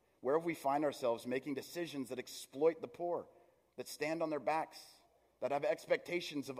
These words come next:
others to serve our good in disproportionate ways. Yes, it involves repentance. Yes, it involves the forgiveness of sins, but it also involves witness and right making, making things right.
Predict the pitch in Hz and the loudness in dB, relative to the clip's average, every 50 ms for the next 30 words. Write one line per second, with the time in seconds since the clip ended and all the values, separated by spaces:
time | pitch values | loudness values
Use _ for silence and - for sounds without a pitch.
0 | - 135 156 165 156 139 123 120 - - 147 - - 156 156 160 143 131 - - | 2 4 4 4 4 2 0 -2 -4 -10 -12 -10 -6 -4 -4 -4 -4 -6 -2 -2
1 | 127 139 139 131 135 160 185 165 - - - - _ _ _ _ _ _ _ _ | 0 0 0 0 -2 -4 -4 -4 -6 -10 -18 -20 _ _ _ _ _ _ _ _
2 | _ _ _ _ _ _ _ _ 123 120 120 143 - - - 123 - 151 151 143 | _ _ _ _ _ _ _ _ -8 -4 -4 -4 -4 -4 -12 -10 0 0 0 0
3 | - 160 156 151 147 165 180 165 117 - - - - - - - _ _ _ _ | 0 -4 -4 -2 0 0 0 0 -2 -6 -12 -20 -20 -20 -20 -20 _ _ _ _
4 | _ _ _ _ _ _ _ _ _ _ _ _ _ _ _ _ _ _ _ _ | _ _ _ _ _ _ _ _ _ _ _ _ _ _ _ _ _ _ _ _
5 | _ _ _ _ _ _ _ _ 123 151 165 170 - - 175 160 156 143 139 135 | _ _ _ _ _ _ _ _ 0 2 2 2 0 -4 -4 -4 -2 2 4 6
6 | 127 123 113 - - - 131 135 - 131 131 135 156 - 139 - - - - - | 6 6 2 -2 -8 -8 -8 -8 -6 -6 -6 -6 -6 -8 -12 -14 -14 -20 -20 -20
7 | - - - _ _ _ _ _ _ _ _ _ _ _ _ - 123 151 160 165 | -20 -20 -20 _ _ _ _ _ _ _ _ _ _ _ _ 0 4 4 4 4
8 | - 180 165 160 143 143 147 147 131 123 127 127 - - 123 117 120 147 156 156 | 2 -2 -2 2 6 6 6 6 6 2 -6 -8 -8 -8 -8 0 2 2 2 2
9 | 160 139 - - 117 - - 151 156 139 104 98 - - - _ - - - _ | 0 -4 -4 -8 -12 -10 -4 -2 -2 -2 -2 -6 -12 -16 -20 _ -20 -20 -4 _
10 | 156 156 160 151 160 175 170 175 175 170 160 139 147 139 135 131 - 120 117 127 | 0 0 4 4 4 4 4 2 -2 -4 2 4 4 4 4 4 -4 -10 -6 -2
11 | 147 175 170 - 139 120 95 - - - - - _ - - _ - 143 139 135 | 0 0 0 0 -4 -6 -6 -8 -14 -18 -20 -20 _ -20 -12 _ -2 -2 0 0
12 | 135 135 135 135 147 160 156 - - - - - 117 117 110 - - 82 71 - | -2 -2 0 2 2 2 2 -2 -8 -16 -14 -8 -6 -6 -6 -6 -8 -16 -18 -20
13 | - _ _ _ _ _ - 160 175 160 165 147 127 - 143 123 113 98 104 110 | -20 _ _ _ _ _ -6 -4 -4 -4 -4 -8 -8 -6 -8 -8 -8 -8 -4 0
14 | 120 117 107 - | 0 0 0 -2